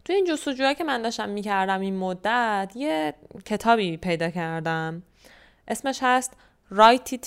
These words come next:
down, make it happen. بنویسش، مثلاً بذار عملیاتی شه، بذار اتفاق بیفته، یه همچین چیزی. این کتاب تمرکزش روی اینه که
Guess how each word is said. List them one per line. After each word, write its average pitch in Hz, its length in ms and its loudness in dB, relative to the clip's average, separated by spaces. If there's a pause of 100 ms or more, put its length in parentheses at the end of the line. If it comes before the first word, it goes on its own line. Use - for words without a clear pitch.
(140)
down, 214 400 4
make 196 400 -2
it 220 200 -6 (120)
happen. 175 340 -2 (540)
بنویسش، 240 1040 0
مثلاً 175 800 -4
بذار 175 280 2
عملیاتی 160 680 -2
شه، 165 180 -2
بذار 170 240 4
اتفاق 180 480 4
بیفته، - 440 -6
یه 262 100 0
همچین 202 340 -4
چیزی. - 360 -12 (1300)
این 359 200 0
کتاب 240 800 4 (680)
تمرکزش 247 840 0
روی 254 220 -2
اینه 233 400 -2
که 170 480 -2